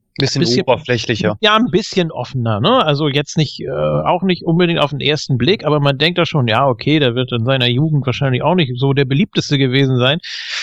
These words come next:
Speaker 2: Aber, <laughs> aber bei Bjarne, das ist ja fast schon so eine Art kleiner Krimi, der da abläuft.
Speaker 1: Ja, das stimmt, aber ich würd sagen, da kommen wir mal später drauf zu sprechen.
Speaker 2: Ja.
Speaker 1: Dann würd ich sagen, machen wir mal direkt weiter mit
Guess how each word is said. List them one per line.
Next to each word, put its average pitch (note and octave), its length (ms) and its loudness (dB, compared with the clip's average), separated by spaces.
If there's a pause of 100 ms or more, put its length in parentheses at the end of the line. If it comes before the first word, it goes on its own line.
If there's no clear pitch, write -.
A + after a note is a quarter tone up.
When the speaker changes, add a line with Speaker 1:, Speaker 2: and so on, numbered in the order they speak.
(140)
Speaker 2:
Aber, D#3+ 140 4
<laughs> - 320 2 (260)
aber D3 200 2
bei C#3+ 160 4
Bjarne, C3 460 0
das F#3+ 120 0
ist F#3+ 140 -4
ja E3 100 0
fast F3 220 -2
schon D#3+ 160 2
so D3+ 60 2
eine D3+ 120 2
Art C#3+ 320 -2
kleiner D#3 260 0
Krimi, D#3 360 0
der G#2 140 -2
da F#2 140 -4
abläuft. - 500 -12 (560)
Speaker 1:
Ja, E3 200 4
das D#3+ 140 -2
stimmt, E3 200 0
aber B2+ 100 4
ich A#2+ 80 -2
würd C3 120 -2
sagen, C#3 220 0
da C3 180 2
kommen C#3 200 -8
wir B2+ 40 -4
mal A#2 160 -2
später - 480 -2
drauf F#2 220 -4
zu - 120 -8
sprechen. C#3 540 -2
Speaker 2:
Ja. - 360 -14
Speaker 1:
Dann B2+ 160 0
würd F3 100 4
ich C3 100 0
sagen, D3 340 2
machen D#3 200 2
wir E3 60 4
mal D#3 160 4
direkt C#3 260 0
weiter D3 180 0
mit B2 160 -6